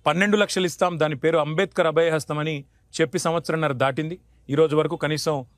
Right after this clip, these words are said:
రూపాయి కూడా విడుదల చేయపోగా, దళిత బంధువులో రెండవ విడత డబ్బులు కూడా ఇవ్వడం లేదు. ఈ విషయంలో కూడా రాష్ట్రంలోని దళిత సోదరుల తరపున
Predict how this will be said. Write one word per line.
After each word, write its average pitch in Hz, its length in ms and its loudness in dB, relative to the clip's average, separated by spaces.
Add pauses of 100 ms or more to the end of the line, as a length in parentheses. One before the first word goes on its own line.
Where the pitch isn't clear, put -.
(100)
రూపాయి 160 340 0
కూడా 156 180 2
విడుదల 143 320 0 (100)
చేయపోగా, 147 400 0 (360)
దళిత 160 300 2
బంధువులో 208 640 2
రెండవ 175 320 2
విడత 208 240 0
డబ్బులు 165 240 2
కూడా 165 140 2
ఇవ్వడం 131 260 -2
లేదు. 92 200 -8
ఈ 143 80 2
విషయంలో 175 380 2
కూడా 160 280 0 (280)
రాష్ట్రంలోని 170 580 0
దళిత 151 300 -2
సోదరుల 160 360 0
తరపున 147 380 -4